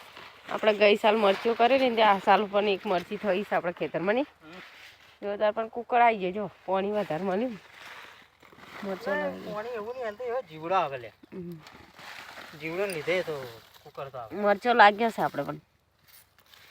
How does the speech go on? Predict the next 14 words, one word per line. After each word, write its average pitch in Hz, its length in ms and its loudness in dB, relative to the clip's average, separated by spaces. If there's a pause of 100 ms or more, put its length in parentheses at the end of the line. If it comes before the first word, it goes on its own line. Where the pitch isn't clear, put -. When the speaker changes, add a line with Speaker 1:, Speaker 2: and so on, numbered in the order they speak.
(220)
Speaker 2:
તોડી 508 220 -12
લેવાનો, 160 280 -8 (200)
સાઈઠ 170 280 -6
લો 185 60 -8
હોય 175 120 -6
તો 196 120 -14
તોડી 208 200 -14
લેવાનો. 151 200 -10 (460)
Speaker 1:
આ 180 160 2
રહી 170 240 2
બીજી 160 400 -2
એક. - 140 -8 (1900)
થઈ 185 220 -6
છે - 180 -12